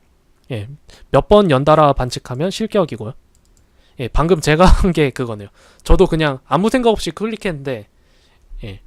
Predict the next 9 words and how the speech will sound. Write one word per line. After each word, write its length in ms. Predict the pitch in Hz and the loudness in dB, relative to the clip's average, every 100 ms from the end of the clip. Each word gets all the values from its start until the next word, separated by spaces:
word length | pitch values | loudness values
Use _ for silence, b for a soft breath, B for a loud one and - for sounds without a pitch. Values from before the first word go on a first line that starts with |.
| _ _ _ _ _ _ _ _ | _ _ _ _ _ _ _ _
사실상 460 | 196 214 190 139 | -4 -2 -2 -4
인간으로선 760 | 127 160 196 190 175 143 - 202 | -4 0 2 2 0 -2 -4 -4
불가능한 560 | 135 135 131 131 170 | -4 -2 -4 -4 -6
반응 240 | 127 117 104 | -8 -10 -10
속도. 300 | 101 - - _ _ _ _ _ _ _ | -14 -16 -20 _ _ _ _ _ _ _
그다음에 200 | - 107 | -10 -8
리셋하면 680 | 110 - 160 - 127 196 180 | -6 -4 -4 -6 -8 -8 -10
없어지고. 460 | - 208 - - _ _ _ _ _ _ _ _ _ _ _ _ _ _ _ _ _ _ _ _ _ _ _ _ _ - - _ - | -10 -12 -12 -20 _ _ _ _ _ _ _ _ _ _ _ _ _ _ _ _ _ _ _ _ _ _ _ _ _ -20 -20 _ -18
네, 160 | 110 | -18